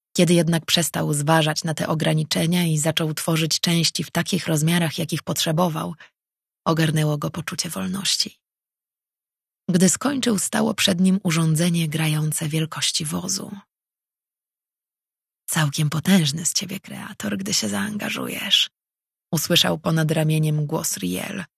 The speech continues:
Odwrócił się w jej stronę. "Nie taki jak ty.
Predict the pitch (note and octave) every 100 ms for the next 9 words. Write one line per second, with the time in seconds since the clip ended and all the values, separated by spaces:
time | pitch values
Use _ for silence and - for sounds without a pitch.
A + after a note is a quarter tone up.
0 | _ _ _ _ - E3 D3+ D#3 D3+ F3+
1 | D#3+ F3+ F#3 F#3+ - - G3 G3+ G3 _
2 | _ _ _ _ _ _ _ _ _ _
3 | G3+ F#3+ F#3 D#3 D#3 E3 D#3+ D#3+ F#3+